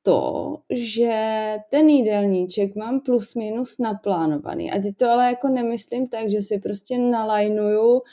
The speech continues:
eh, co tři hodiny jídlo a zuby nechty se toho držím, ale že plus minus si naplánuju nějaký rámec,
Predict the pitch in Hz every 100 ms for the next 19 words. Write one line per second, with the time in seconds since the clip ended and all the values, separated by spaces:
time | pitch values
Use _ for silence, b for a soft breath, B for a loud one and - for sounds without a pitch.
0 | b b b - 214 202 202 - 220 -
1 | 254 220 208 208 214 226 269 262 208 185
2 | - 202 214 196 226 220 202 - 214 -
3 | 214 214 214 262 247 220 196 165 - 180
4 | 190 202 202 214 220 240 226 220 - 247
5 | 233 - 220 202 190 202 202 220 233 226
6 | 208 196 - 277 269 160 - -